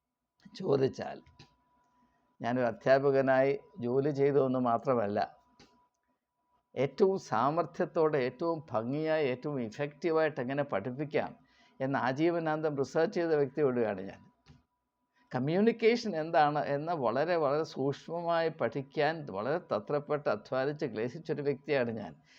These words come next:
അതുകൊണ്ട് ചില കാര്യങ്ങൾ എനിക്ക് ആധികാരികമായി വിശദീകരിക്കാൻ സാധിക്കും. ഇത് അഹങ്കാരമല്ല, ഇതൊരു യാഥാർത്ഥ്യമാണ്.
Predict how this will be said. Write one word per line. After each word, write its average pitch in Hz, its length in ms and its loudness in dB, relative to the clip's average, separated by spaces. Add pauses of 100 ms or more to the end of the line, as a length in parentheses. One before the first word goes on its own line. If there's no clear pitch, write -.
(140)
അതുകൊണ്ട് 175 280 0
ചില 180 180 0
കാര്യങ്ങൾ 175 480 0
എനിക്ക് 180 440 -2 (140)
ആധികാരികമായി 165 1160 2 (100)
വിശദീകരിക്കാൻ 156 680 0
സാധിക്കും. 143 540 -2 (220)
ഇത് 135 100 0
അഹങ്കാരമല്ല, 147 800 4
ഇതൊരു 135 240 0
യാഥാർത്ഥ്യമാണ്. 120 760 0